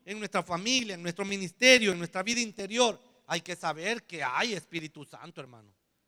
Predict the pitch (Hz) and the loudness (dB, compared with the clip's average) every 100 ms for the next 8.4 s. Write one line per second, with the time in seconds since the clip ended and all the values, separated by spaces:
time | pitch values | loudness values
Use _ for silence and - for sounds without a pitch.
0 | _ _ 127 170 226 117 - _ _ _ | _ _ 0 2 2 0 -12 _ _ _
1 | _ 196 180 165 190 180 214 208 190 214 | _ 0 2 0 -2 -4 -2 -2 -2 -4
2 | 202 220 208 170 170 180 240 208 123 _ | -4 -6 -6 -8 -10 -8 -4 -4 -6 _
3 | _ _ - 196 202 220 202 220 240 - | _ _ 0 0 2 -2 -2 -4 -8 -10
4 | _ 180 214 226 226 214 185 220 302 254 | _ -4 -4 -6 -8 -6 -6 -8 -16 -14
5 | - 170 185 190 175 190 180 170 156 156 | -8 -8 -6 -8 -8 -8 -8 -8 -6 -2
6 | 135 113 107 - _ _ _ _ _ _ | -4 -6 -20 -20 _ _ _ _ _ _
7 | _ 190 190 190 175 143 160 - 220 - | _ 4 4 2 -6 -8 -14 -6 -6 2
8 | 277 240 269 | 2 4 0